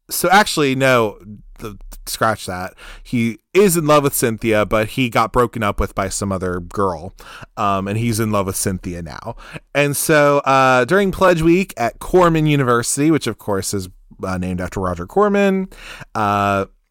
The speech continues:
he spots a girl, Cynthia Cronenberg, like I said, and he falls instantly in love with her, right? And so to get her attention, he decides that he's going to join a fraternity with his buddy, J C. And so,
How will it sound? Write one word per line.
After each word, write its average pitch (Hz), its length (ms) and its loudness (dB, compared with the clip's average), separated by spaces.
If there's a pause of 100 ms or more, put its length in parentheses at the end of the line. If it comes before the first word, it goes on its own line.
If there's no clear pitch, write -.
(960)
he 135 280 2
spots 135 260 -2
a 143 60 -4
girl, 127 180 2
Cynthia 120 340 -2
Cronenberg, 113 380 0
like 107 180 0
I 110 60 -2
said, 107 400 0 (300)
and 139 100 -2
he 151 140 4
falls 123 500 2
instantly 107 440 -4
in 101 160 0
love 92 160 0
with 90 140 -8
her, - 420 -14
right? 101 360 -4 (720)
And 147 100 -2
so - 60 0
to 175 80 2
get 180 180 4
her 180 140 4
attention, 170 540 0
he 165 160 2
decides 147 720 0
that 117 200 0
he's 104 280 -4
going 104 180 -4
to 185 100 -4
join 95 260 -4
a 143 60 -4
fraternity 170 640 -2
with 110 180 -4
his 202 140 -4
buddy, 107 360 -2
J 107 200 -6
C. - 300 -4 (920)
And 143 180 0
so, 143 680 4